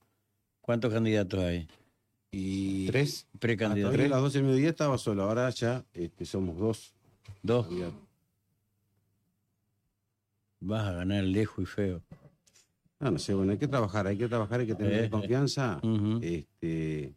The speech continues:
Speaker 2: son carreras,
Speaker 1: Ujú.
Speaker 2: con
Speaker 1: Y si
Speaker 2: partidos, hay que
Speaker 1: aparece
Speaker 2: jugarlo,
Speaker 1: otro,
Speaker 2: ¿no?
Speaker 1: más lejos va a ganar.
Speaker 2: Este, estamos trabajando para eso, ¿no? Para ganar,
Speaker 1: Ujú.
Speaker 2: por supuesto.
Speaker 1: Sí, sí. Y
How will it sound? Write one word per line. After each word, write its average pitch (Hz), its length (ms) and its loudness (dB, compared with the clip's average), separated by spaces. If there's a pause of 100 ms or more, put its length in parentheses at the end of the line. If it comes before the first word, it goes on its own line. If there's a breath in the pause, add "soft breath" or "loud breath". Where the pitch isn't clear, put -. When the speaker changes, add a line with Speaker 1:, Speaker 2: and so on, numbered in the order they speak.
(100)
Speaker 2:
son 107 220 -2
carreras, 113 500 0
Speaker 1:
Ujú. 98 200 -4 (280)
Speaker 2:
con 104 120 2
Speaker 1:
Y - 20 2
si 95 60 0
Speaker 2:
partidos, 92 320 0
hay - 20 4
que 110 60 4
Speaker 1:
aparece 123 380 2
Speaker 2:
jugarlo, 135 200 2
Speaker 1:
otro, 139 160 2
Speaker 2:
¿no? 127 60 2
Speaker 1:
más 117 280 2
lejos 113 400 2
va 107 80 2
a 107 40 2
ganar. 107 240 0 (420)
Speaker 2:
Este, 80 300 -8
estamos 87 280 -4
trabajando 87 480 -4
para 85 260 -4
eso, 113 200 -4
¿no? 101 100 -2
Para 80 180 -6
ganar, 110 220 0
Speaker 1:
Ujú. 120 120 0
Speaker 2:
por 90 60 -6
supuesto. 110 380 -4
Speaker 1:
Sí, 120 60 0
sí. 113 80 -2
Y 131 140 -4